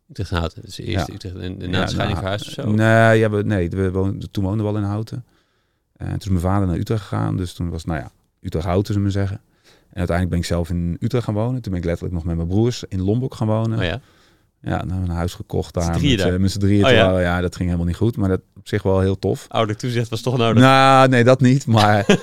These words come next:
Speaker 1: <laughs>
Speaker 2: mijn broer werkte 's avonds. Mijn andere broer die werkt, die voetbalde overdag. En ik was aan het studeren. Dus alle tijdslots die klopten niet. Dus, eh, het was een soort zoete inval. En, eh,
Speaker 1: Ja, ja, ja.
Speaker 2: maar wel heel gezellig.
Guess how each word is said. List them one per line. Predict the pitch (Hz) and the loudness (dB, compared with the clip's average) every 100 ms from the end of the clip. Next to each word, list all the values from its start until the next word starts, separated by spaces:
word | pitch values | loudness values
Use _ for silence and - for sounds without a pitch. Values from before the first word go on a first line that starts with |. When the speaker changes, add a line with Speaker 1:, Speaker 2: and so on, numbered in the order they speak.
| 233 | 2
Speaker 1:
<laughs> | 165 - | 0 0
Speaker 2:
mijn | 110 104 | 0 2
broer | 131 160 | 4 4
werkte | 127 110 113 | 4 2 0
's | - | -2
avonds. | 131 160 170 180 170 - 110 | -2 -2 -4 -6 -8 -10 -4
Mijn | 98 | -4
andere | 143 151 127 104 | -2 -2 0 0
broer | 104 104 | 0 2
die | 98 | 2
werkt, | 92 95 - | 0 0 -4
die | 92 95 | -8 -6
voetbalde | 90 139 151 147 143 - | -2 -2 0 0 -2 -4
overdag. | 110 98 98 - 156 - | -4 -4 -4 -4 -6 -10
En | - 98 | -8 -4
ik | 110 - - | -6 -8 -8
was | 92 87 | -6 -4
aan | 92 | -6
het | - | -6
studeren. | - 98 127 139 120 123 104 | -4 0 2 2 -2 -2 -2
Dus | 104 | -2
alle | 110 110 98 | 0 0 0
tijdslots | - 123 135 - 110 95 - | 0 0 0 0 0 0 -4
die | 98 95 | -2 0
klopten | 117 - 95 | 0 0 0
niet. | 113 156 | 0 0
Dus, | 117 107 | -2 2
eh, | 104 101 101 | 2 4 2
het | 104 - - - _ - | 0 -4 -20 -20 _ -10
was | |
een | 104 | -4
soort | 107 95 | -2 0
zoete | 113 - | 0 2
inval. | 113 113 98 92 95 | 0 2 2 2 2
En, | 92 90 90 | 0 -2 -2
eh, | |
Speaker 1:
Ja, | 90 90 92 | -2 0 -2
ja, | 92 90 | -2 -2
ja. | 92 85 | -4 -4
Speaker 2:
maar | - | -2
wel | 90 98 | 0 2
heel | 98 | 2
gezellig. | 92 87 85 92 | 2 0 -2 -4